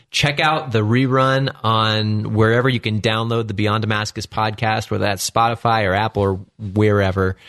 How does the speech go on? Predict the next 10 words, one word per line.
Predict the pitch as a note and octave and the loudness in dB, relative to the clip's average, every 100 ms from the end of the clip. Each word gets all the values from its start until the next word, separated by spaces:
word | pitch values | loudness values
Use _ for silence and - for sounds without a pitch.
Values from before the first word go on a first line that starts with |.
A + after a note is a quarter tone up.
| - - - | -20 -20 -8
Um, | G#2+ G2+ F2+ F2 F2 _ _ _ - | -2 0 0 -4 -6 _ _ _ -4
it, | A#2+ - | -4 0
it's, | A#2+ - | -2 0
it's | - G#2+ | -2 0
worth | A#2+ A2+ | 2 2
a | G#2 | 2
listen. | G2+ G2 F#2+ | 2 2 0
I | |
think | F#2+ A2+ | 2 2
God's, | A2 G#2+ G2+ | 2 -2 -4